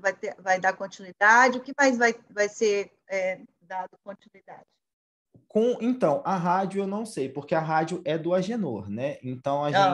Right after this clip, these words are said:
Speaker 2: gente, é, se eles chamarem a gente, a gente vai. Como, o, o Gax, ele funciona como, mais ou menos? A gente tá dentro do, do ifes, a gente é, é periódico. Então, toda semana, agora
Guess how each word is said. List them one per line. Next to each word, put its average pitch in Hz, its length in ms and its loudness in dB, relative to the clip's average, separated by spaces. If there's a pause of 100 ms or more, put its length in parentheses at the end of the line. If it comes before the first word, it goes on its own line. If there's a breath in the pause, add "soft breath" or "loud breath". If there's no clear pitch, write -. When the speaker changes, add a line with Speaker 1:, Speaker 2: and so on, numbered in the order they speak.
Speaker 2:
gente, 151 640 -8
é, 127 280 0
se - 200 -4
eles 214 180 0
chamarem 127 520 -2
a 101 80 -8
gente, 165 240 -6
a - 20 -8
gente 156 260 -8
vai. 113 300 -4
Como, 180 260 -4
o, 170 280 2
o 165 40 4
Gax, 190 300 2
ele 190 100 -2
funciona 185 460 -6 (140)
como, 120 320 -4
mais 123 180 -6
ou 120 60 -4
menos? 104 240 -6
A 123 80 0
gente 147 360 -8
tá 123 380 -4
dentro 185 420 -4
do, 143 220 -4
do 113 180 -6
ifes, 127 640 -8
a 120 80 -2
gente 135 420 -8
é, 139 380 -2
é 127 60 -2
periódico. 135 680 -2
Então, 120 480 -8
toda 156 220 -4
semana, 139 640 -8
agora 117 560 -2